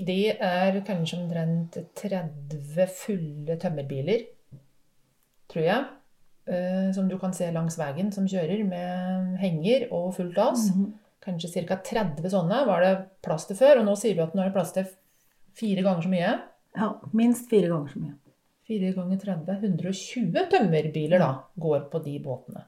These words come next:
Speaker 2: Så er det et problem til her da, og det er jo at det ikke er sikkert veien tillater at du har med deg bil og henger, så da må du kipkjøre og sette til hengeren og fylle den først. Da må du kjøre enda flere turer, og det gjør jo at det blir litt dyrere å få tømmeret ut av Vestlandsskogen enn på flate Østlandet.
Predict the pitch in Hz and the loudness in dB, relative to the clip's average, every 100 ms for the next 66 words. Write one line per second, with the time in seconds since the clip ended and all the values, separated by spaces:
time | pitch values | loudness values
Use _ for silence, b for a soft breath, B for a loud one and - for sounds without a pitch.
0 | _ - - 233 269 233 240 - 247 208 | _ -12 4 10 10 10 4 2 2 4
1 | 196 196 240 320 240 220 151 - - 190 | 4 4 4 4 4 4 2 -4 -4 0
2 | 185 214 254 170 170 190 202 208 202 190 | 2 4 4 4 4 2 0 -2 -2 -2
3 | 185 190 180 170 147 175 190 165 147 143 | -4 -4 -2 -4 -2 0 2 2 -2 -6
4 | - 160 170 165 139 180 277 285 214 214 | -8 -6 -4 -2 -2 -4 0 2 2 4
5 | 190 151 143 - 170 160 151 156 190 214 | 2 2 -4 -8 -4 -4 -2 0 2 2
6 | 214 - 147 160 190 202 185 196 339 302 | 0 0 -2 -2 0 -2 -2 0 4 6
7 | 190 180 170 202 175 170 175 190 370 - | 6 4 4 4 4 0 -2 4 4 4
8 | B B B B - 208 208 208 208 - | B B B B 0 2 4 4 2 4
9 | 190 180 240 247 160 165 175 - - - | 4 4 6 4 4 2 0 -2 -8 -12
10 | - 180 220 254 214 156 165 165 165 190 | -8 0 6 8 8 6 2 0 -2 -2
11 | 170 175 185 196 247 - 196 202 170 160 | -2 0 2 2 2 0 2 4 4 4
12 | 233 277 208 202 190 170 165 185 170 165 | 2 2 0 -2 -2 -2 0 2 0 0
13 | 165 160 170 147 - 156 185 214 156 156 | -2 -4 -6 -8 -4 -2 0 -2 -2 -2
14 | 160 165 156 165 165 131 - 139 135 - | -2 -4 -4 -4 -4 -4 -6 -8 -8 -10
15 | - 170 208 | -6 -6 -6